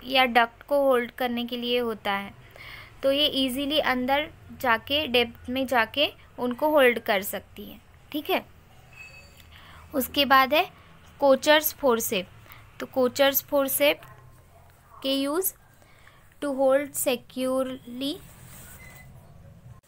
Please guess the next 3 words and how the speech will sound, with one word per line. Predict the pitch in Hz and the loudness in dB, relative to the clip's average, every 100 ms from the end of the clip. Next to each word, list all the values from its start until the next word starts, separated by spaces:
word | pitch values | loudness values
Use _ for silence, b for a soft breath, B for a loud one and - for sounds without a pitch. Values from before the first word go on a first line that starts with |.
| _ _ - - B B B B B B B B B _ - | _ _ -6 -6 B B B B B B B B B _ -2
to | 302 262 | 0 2
hold | 254 214 240 277 | 2 2 0 -2
securely | - - 254 - 240 233 226 233 240 | 0 2 2 0 -4 -2 -2 -4 -6